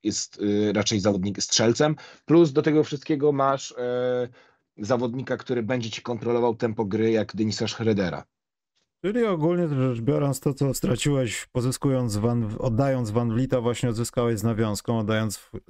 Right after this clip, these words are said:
Speaker 2: obrońcę, który też, no, może to jest takie za dużo, ale otworzy drogę innym obrońcom. I może Pascal Siakam się weźmie do roboty na przykład.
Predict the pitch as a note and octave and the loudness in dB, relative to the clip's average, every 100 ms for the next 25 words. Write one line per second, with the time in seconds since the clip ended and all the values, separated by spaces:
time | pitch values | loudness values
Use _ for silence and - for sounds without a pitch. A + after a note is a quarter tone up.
0 | - _ _ _ - G#2+ C3 D#3 E3+ C3+ | -20 _ _ _ -6 -2 0 2 0 -2
1 | - B2+ B2+ C#3+ B2+ - - _ - E3+ | -2 0 0 -2 -2 -8 -16 _ -12 -6
2 | F3 D#3+ D3+ C3+ B2 B2+ G#2+ - _ - | -2 0 2 2 2 0 -4 -14 _ -4
3 | A#2 A2+ - - A2 B2 A#2+ C3+ F#3+ C3 | -2 -4 -8 -8 -6 -4 -2 0 0 2
4 | A#2 G#2 A2 A2+ - A2+ B2+ A2+ A2+ A#2 | 2 2 0 -2 -2 -2 0 0 0 0
5 | B2 A2 G2+ F#2+ F#2+ F#2+ F#2 F#2 F2+ - | 0 0 0 0 -2 -2 -2 -6 -6 -12
6 | _ _ _ _ _ - G2+ G2 G2 G2 | _ _ _ _ _ -6 0 2 2 2
7 | G2+ G2 G2+ G2+ G#2 G#2+ - G2+ F#2+ G2 | 2 0 0 0 -2 -4 -4 -4 -2 -2
8 | F#2+ F#2 - F2+ F2+ F#2 F2+ F2+ F2+ - | -2 -4 -4 -4 -4 -4 -4 -4 -6 -6
9 | F#2 F2+ - - F2 - | -8 -8 -12 -10 -10 -12